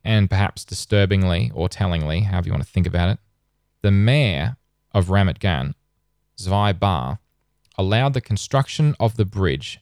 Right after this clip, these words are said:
in his territory without a permit. He couldn't say he didn't know.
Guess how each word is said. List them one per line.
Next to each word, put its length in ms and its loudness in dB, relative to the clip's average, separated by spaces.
in 140 2
his 360 -4
territory 760 -4
without 440 2
a 40 2
permit. 440 -6
He 80 -2
couldn't 320 -2
say 340 0
he 100 0
didn't 300 -2
know. 340 4